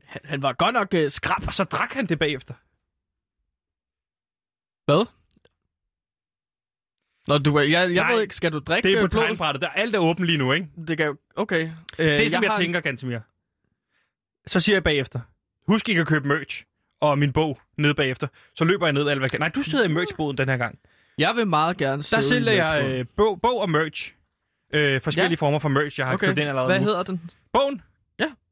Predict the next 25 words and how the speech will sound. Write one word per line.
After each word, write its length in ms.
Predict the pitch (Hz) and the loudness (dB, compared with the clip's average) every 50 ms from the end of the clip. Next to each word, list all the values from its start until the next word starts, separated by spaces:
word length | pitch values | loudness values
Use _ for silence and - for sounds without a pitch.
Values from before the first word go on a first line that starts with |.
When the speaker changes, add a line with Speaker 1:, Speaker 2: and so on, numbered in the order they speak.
| _ _ _ - | _ _ _ 0
Speaker 2:
Den 120 | 175 185 | 0 2
hedder, 300 | 175 175 175 165 156 151 | 2 2 4 4 2 2
øh, 340 | 147 143 143 135 135 131 127 | 2 0 0 0 0 0 0
Mig 180 | 139 156 190 | 0 0 0
og 60 | 208 202 | 0 -2
min 140 | 185 165 | -2 0
merch. 380 | 151 165 165 131 - - - - _ _ _ _ _ _ _ _ _ _ _ _ _ _ _ _ _ _ _ - | 0 0 -2 -2 -6 -12 -14 -16 _ _ _ _ _ _ _ _ _ _ _ _ _ _ _ _ _ _ _ -2
Og 200 | - 160 151 143 | 0 2 2 2
en 140 | 143 135 | 0 0
bog. 340 | 123 165 165 160 143 147 - - _ _ _ | 0 0 0 0 -2 -6 -8 -14 _ _ _
Eller 140 | - 143 143 | -2 -2 0
man 120 | 139 156 | 0 0
kan 60 | 139 135 | -2 0
sige, 80 | 151 | 0
det 60 | 160 | 0
er 20 | 170 | 2
et 40 | - | 2
katalog 400 | 180 180 - 180 175 190 233 220 | 0 2 2 2 2 2 2 2
om 120 | 208 175 | 0 0
alt 160 | 175 185 185 165 | 0 0 0 0
det 140 | 180 185 | 0 2
mer-, 160 | 165 156 175 170 | 2 0 0 0
merch, 320 | 160 185 208 190 - - | 2 2 2 2 0 -2
jeg 80 | 165 143 | -2 -2
har. 240 | 160 139 131 - | -2 -4 -4 -8